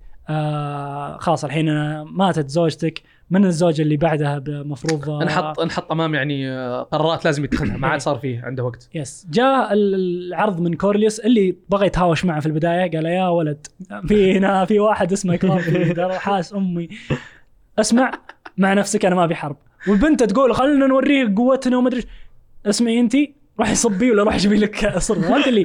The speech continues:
Speaker 2: <laughs> روح جيب لك واحد تزوجه، ما
Speaker 1: يا أخي، المفروض إنه يعطيها يعني،
Speaker 2: آه،
Speaker 1: يعني ما-،
Speaker 2: قهر.
Speaker 1: المفروض إنه يعطيها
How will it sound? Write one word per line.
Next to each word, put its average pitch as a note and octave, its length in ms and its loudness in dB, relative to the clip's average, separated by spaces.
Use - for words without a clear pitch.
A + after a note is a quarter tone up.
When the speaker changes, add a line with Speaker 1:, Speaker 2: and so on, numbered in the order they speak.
Speaker 2:
<laughs> B3+ 100 2
روح A3+ 100 2
جيب A#3+ 160 2
لك G#3 100 2
واحد A3 280 0
تزوجه، F#3+ 420 2
ما G3 220 2
Speaker 1:
يا A#3+ 140 2
أخي، C#4 220 2
المفروض G3+ 400 2
إنه D#4 120 4
يعطيها A3+ 340 2
يعني، D3+ 340 0
Speaker 2:
آه، - 40 -4
Speaker 1:
يعني C#3+ 180 -4
ما-، D#3+ 120 0
Speaker 2:
قهر. E3 80 -4
Speaker 1:
المفروض G#3 320 2
إنه G3 100 2
يعطيها G3+ 580 0